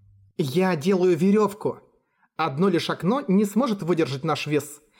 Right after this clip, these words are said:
поэтому прямо сейчас я пытаюсь все рассчитать и организовать необходимую поддержку. Погоди, получается, я даже не смог договорить.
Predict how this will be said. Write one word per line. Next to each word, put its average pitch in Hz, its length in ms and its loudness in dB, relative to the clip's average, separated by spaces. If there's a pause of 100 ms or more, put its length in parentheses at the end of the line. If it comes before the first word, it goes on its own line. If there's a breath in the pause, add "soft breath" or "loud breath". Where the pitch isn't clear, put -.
(200 soft breath)
поэтому 254 380 0
прямо 208 260 0
сейчас 196 460 -2
я 208 100 2
пытаюсь 180 440 0
все - 160 -2
рассчитать 160 560 -4 (400 soft breath)
и 214 120 2
организовать 175 720 -2
необходимую 190 540 0
поддержку. 190 600 -4 (760)
Погоди, 151 680 0 (240)
получается, 147 1040 0 (680)
я 147 280 0
даже 165 300 0
не 165 140 0
смог 156 300 0
договорить. 147 720 -2